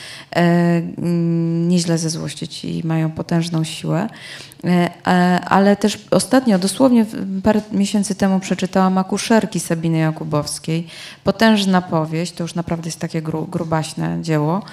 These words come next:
E, i mam takie skojarzenie, że to jest opowieść pisana krwią porodów, a nie bohaterów.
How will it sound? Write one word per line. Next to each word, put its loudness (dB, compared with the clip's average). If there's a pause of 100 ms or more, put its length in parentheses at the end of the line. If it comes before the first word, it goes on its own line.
(440)
E, 2
i 0
mam 4
takie 0
skojarzenie, 2
że 0
to 0
jest -2
opowieść 2 (140)
pisana 2 (380)
krwią 4
porodów, 4 (220)
a 4
nie 4
bohaterów. -4